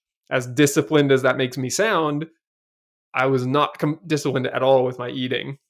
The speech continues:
And I was two hundred and sixty-seven pounds at my heaviest. And, and I did not like what I saw in the mirror. Horrible body image issues. Wasn't taking good care of my joints for being somebody of my height. And I was just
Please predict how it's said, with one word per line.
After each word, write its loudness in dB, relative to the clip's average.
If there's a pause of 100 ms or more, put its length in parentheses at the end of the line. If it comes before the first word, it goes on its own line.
(120)
And -8
I -4
was -6
two -4
hundred 2
and -6
sixty-seven -4
pounds -6
at -18
my -6
heaviest. -6
And, -8
and -8
I -6 (180)
did -8
not 0
like 0
what -2
I 0
saw -2
in -6
the -6
mirror. -2 (440)
Horrible 4
body 2
image -2
issues. -2 (640)
Wasn't 2
taking 0
good 2
care 2
of 0
my -2
joints -2
for -8
being -2
somebody -4
of -2
my -2
height. 2 (720)
And 0
I 2
was 0
just -8